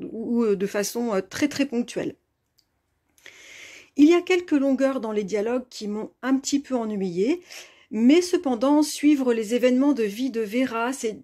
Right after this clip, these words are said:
ses divers comportements et ses engagements dans sa quête désespérée de bonheur,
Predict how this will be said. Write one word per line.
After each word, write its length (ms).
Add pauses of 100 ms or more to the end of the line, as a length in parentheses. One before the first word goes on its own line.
ses 260
divers 400
comportements 720
et 60
ses 260
engagements 460
dans 140
sa 180
quête 260
désespérée 640
de 120
bonheur, 420